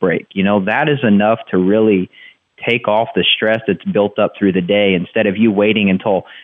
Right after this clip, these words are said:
nine o'clock or whenever you get to the gym. And that's when you de-stress. Just kinda de-stress throughout the day. Another thing I'd like to mention is just the use of essential oils. So for me, especially with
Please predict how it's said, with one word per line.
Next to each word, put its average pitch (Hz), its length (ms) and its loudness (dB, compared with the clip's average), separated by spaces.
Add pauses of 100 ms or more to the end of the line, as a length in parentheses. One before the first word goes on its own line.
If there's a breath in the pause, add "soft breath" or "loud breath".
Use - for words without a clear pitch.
(120)
nine 101 280 -2
o'clock 104 520 0
or 92 100 0
whenever 95 320 0
you 92 220 -2
get - 240 -2
to 107 100 -2
the 92 120 0
gym. 101 400 0
And 90 120 2
that's 117 320 -2
when 98 160 2
you 87 120 0
de-stress. 85 600 0
Just 101 160 -4
kinda 165 200 -2
de-stress 120 580 0
throughout 101 320 0
the 90 60 -6
day. 98 340 0
Another 156 340 2
thing 98 220 0
I'd 95 120 0
like 95 180 -2
to 90 80 -2
mention 92 420 0 (380 loud breath)
is 131 100 0
just 165 200 -2
the 135 80 0
use 120 280 2
of 98 140 2
essential 107 500 -2
oils. 92 420 2 (600 soft breath)
So 110 120 2
for 98 160 -2
me, 107 400 2 (280 soft breath)
especially 123 520 -2
with 92 180 2